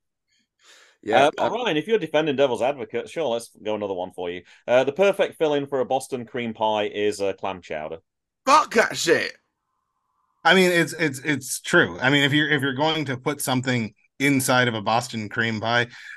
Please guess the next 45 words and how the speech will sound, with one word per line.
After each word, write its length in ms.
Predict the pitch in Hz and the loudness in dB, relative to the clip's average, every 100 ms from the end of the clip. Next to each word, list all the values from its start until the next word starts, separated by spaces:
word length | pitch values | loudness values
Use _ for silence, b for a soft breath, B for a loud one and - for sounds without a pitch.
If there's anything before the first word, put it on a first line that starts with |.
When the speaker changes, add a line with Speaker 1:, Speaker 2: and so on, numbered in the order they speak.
| - | -6
Speaker 3:
or 120 | 113 | -4
a 60 | 104 | 0
Boston 360 | 117 113 113 | 0 0 -6
cream 480 | 107 113 107 101 117 | -6 -6 -6 -8 -8
badonut 500 | 123 110 107 120 120 | -6 -4 0 0 0
that 180 | 117 113 | -2 -2
isn't 520 | 117 120 127 113 123 | -2 0 -2 -2 -6
Boston 440 | 107 110 - 107 104 | 0 0 0 -6 -6
cream, 400 | - 110 135 143 b _ | -4 -4 -4 -6 b _
you 80 | 139 | 0
might 180 | 135 165 | 4 4
as 140 | 139 | 4
well 120 | 151 | 0
use 280 | 139 135 131 | -2 -4 -6
clam 260 | - 135 131 | -2 -2 0
chowder, 320 | 123 123 147 | 0 2 2
as 240 | 135 127 | 2 -2
long 240 | 123 131 160 | 0 -2 -2
as 160 | 143 | -4
you're 100 | 143 | -4
not 220 | 143 139 120 | -2 -4 -4
using 300 | 127 127 120 | -4 -2 -2
that 180 | 113 - | -4 -4
awful, 400 | 110 123 147 139 | -2 0 -2 -8
terrible 480 | - 120 127 120 117 | -4 -2 -2 -2 -6
shit 640 | - - - - 151 113 B B B | -4 -4 -2 0 -2 -2 B B B
that 160 | 135 | -4
the 60 | 120 | -2
Manhattan 680 | 123 117 131 143 135 117 110 - 123 - | -2 -2 0 -2 -2 -6 -10 -16 -20 -8
think, 260 | - 127 120 | -4 -4 -2
people 300 | 143 127 113 | -4 -2 -4
think 260 | 127 123 113 | -2 -4 -4
is 160 | 127 123 | -6 -4
clam 260 | - 131 | -2 -2
chowder. 300 | 127 143 127 110 | 2 2 2 0
It's 160 | 143 | 0
not 140 | 190 226 | 0 0
a 40 | |
tomato 300 | - 147 127 | -2 -2 0
base, 240 | 123 131 | -2 -2
it's 140 | 190 - | -4 -6
cream 260 | - 220 | -2 0
base, 220 | 160 110 127 | 0 -2 -10
you 80 | |
dumbasses. 720 | 127 110 101 98 101 131 123 | -8 -6 -4 -4 -4 -6 -8